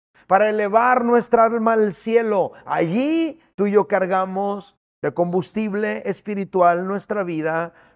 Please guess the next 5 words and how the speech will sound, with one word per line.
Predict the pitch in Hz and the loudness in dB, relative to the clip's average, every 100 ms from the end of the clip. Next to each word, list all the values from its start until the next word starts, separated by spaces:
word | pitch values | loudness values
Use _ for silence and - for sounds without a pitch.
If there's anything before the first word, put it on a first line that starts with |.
| - | -2
para | 175 180 | 0 0
seguir. | 170 175 160 139 - _ _ _ _ _ _ _ _ _ _ _ - | -2 -6 -8 -12 -14 _ _ _ _ _ _ _ _ _ _ _ -2
Por | 180 185 | 0 4
esa | 285 - 269 | 2 2 -2
razón, | 262 240 190 160 151 185 | 0 -2 -4 -6 -6 -12